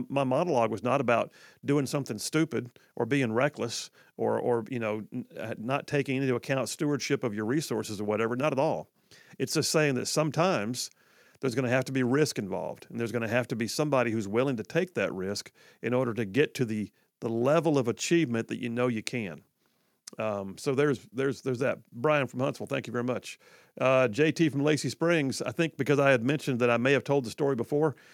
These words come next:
he says, uh, "Apologize not for repeat comments or experiences. Each time a new meaning reveals itself." And he mentions one that I had told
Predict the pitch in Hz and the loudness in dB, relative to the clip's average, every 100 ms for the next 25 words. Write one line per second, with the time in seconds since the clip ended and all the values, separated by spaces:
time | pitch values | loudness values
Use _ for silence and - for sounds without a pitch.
0 | - - - 135 165 143 120 135 120 160 | -20 -10 -4 0 2 4 4 4 4 2
1 | 170 139 156 151 139 160 170 - 117 110 | 2 4 4 4 2 2 2 0 0 0
2 | 139 127 135 123 120 127 113 - 131 117 | -2 0 0 0 0 -2 -6 -4 -4 -2
3 | 104 139 131 143 131 120 135 131 139 131 | -4 -4 -2 -2 0 0 0 0 0 0
4 | 127 139 120 117 - 104 101 117 110 131 | 0 0 -2 -4 -4 -4 -4 -6 -4 -4
5 | 123 110 110 113 113 107 107 98 113 113 | -4 -6 -2 -2 0 0 0 -2 -2 -4
6 | 107 | -4